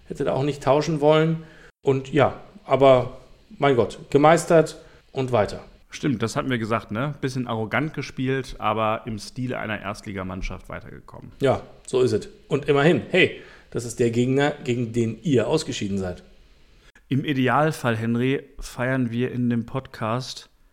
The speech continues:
Speaker 2: noch den D-F-B-Pokalsieg und die Meisterschaft.
Speaker 1: Ja, ich glaub an beides nicht. Es tut
Speaker 2: <laughs> Ich
Speaker 1: mir sehr leid, aber, ähm, ich mag deinen Optimismus.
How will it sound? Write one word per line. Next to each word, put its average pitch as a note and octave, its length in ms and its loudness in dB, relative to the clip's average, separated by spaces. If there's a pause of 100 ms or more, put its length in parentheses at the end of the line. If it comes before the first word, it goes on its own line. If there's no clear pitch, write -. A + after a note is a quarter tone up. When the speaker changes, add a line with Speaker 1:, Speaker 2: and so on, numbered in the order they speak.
(440)
Speaker 2:
noch A2 380 -4
den A2 320 -4
D-F-B-Pokalsieg B2 1400 -6
und C3 260 -2
die A#2+ 80 -2
Meisterschaft. G#2 960 -6 (480)
Speaker 1:
Ja, A2 680 2 (640)
ich - 160 -14
glaub C3+ 200 4
an B2+ 120 2
beides C3 340 6
nicht. F#3+ 280 2 (100)
Es C#3 100 6
tut D3 120 8
Speaker 2:
<laughs> - 0 -
Ich C#3+ 80 4
Speaker 1:
mir D3 220 8
sehr C3 180 10
leid, C#3 320 8 (540)
aber, B2+ 540 4
ähm, A#2+ 360 0
ich - 240 -14 (240)
mag B2 240 0
deinen A#2 180 4
Optimismus. G#2+ 600 -4